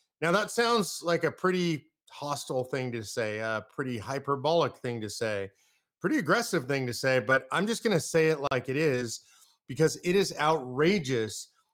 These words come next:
the way that the Democrat Party, the Democratic establishment, and when I say Democrat Party, I wanna make sure that you understand what I'm talking about. I'm not just talking about party officials. I'm not just talking about electeds.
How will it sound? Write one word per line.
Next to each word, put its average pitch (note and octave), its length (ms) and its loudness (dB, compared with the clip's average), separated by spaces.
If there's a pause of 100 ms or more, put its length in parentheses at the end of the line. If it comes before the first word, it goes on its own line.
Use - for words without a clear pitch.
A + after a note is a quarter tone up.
(120)
the C3+ 80 -2
way C#3 200 2
that D3 180 0
the C#3 80 -2
Democrat D3 540 0
Party, C3 320 0
the A#2+ 120 -2
Democratic E3 520 0
establishment, C#3 640 -2
and D3 80 -2
when F#3 120 2
I G#3 40 2
say G3+ 180 0
Democrat F3 460 0
Party, D#3+ 220 2
I D3 40 4
wanna D3 180 0
make D3 160 -2
sure D3+ 320 0 (300)
that C3+ 280 2
you D3+ 160 -2
understand D#3+ 520 0
what D3 140 2
I'm C3+ 140 0
talking E3+ 420 -2
about. B2+ 220 0
I'm B2+ 80 -2
not E3 120 -2
just E3+ 120 -12
talking F#3 340 0
about D3 280 0 (500)
party C3 180 0
officials. E3+ 520 0
I'm C#3 100 -4
not B2+ 160 -2
just - 140 -14
talking B2+ 340 -4
about A2+ 220 -2
electeds. D3 640 -2